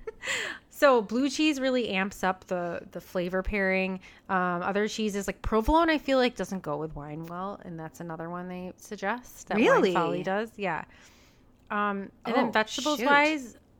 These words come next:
Speaker 1: uh, mushrooms is a big one.
Speaker 2: Okay.
Speaker 1: And I
Speaker 2: I
Speaker 1: could
Speaker 2: could
Speaker 1: see
Speaker 2: see
Speaker 1: how,
Speaker 2: the
Speaker 1: like,
Speaker 2: umami with the fruitiness
Speaker 1: Yes.
Speaker 2: and balancing. Yep.
Speaker 1: Meat wise, I think you can pretty much do anything. Steak, lamb, turkey, pork, chicken. I, I think you could do anything,
Speaker 2: Yeah.
Speaker 1: but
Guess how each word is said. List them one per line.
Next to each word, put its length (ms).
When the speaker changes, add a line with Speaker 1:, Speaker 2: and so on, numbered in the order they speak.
Speaker 1:
uh, 220
mushrooms 720
is 120
a 60
big 240
one. 340
Speaker 2:
Okay. 300
Speaker 1:
And 120
I 40
Speaker 2:
I 40
Speaker 1:
could 120
Speaker 2:
could 100
Speaker 1:
see 80
Speaker 2:
see 60
Speaker 1:
how, 240
Speaker 2:
the 100
Speaker 1:
like, 180
Speaker 2:
umami 140
with 140
the 80
fruitiness 580
Speaker 1:
Yes. 160
Speaker 2:
and 80
balancing. 560
Yep. 180
Speaker 1:
Meat 220
wise, 520
I 120
think 220
you 100
can 200
pretty 220
much 220
do 100
anything. 340
Steak, 400
lamb, 300
turkey, 400
pork, 340
chicken. 360
I, 100
I 80
think 200
you 80
could 160
do 160
anything, 460
Speaker 2:
Yeah. 80
Speaker 1:
but 220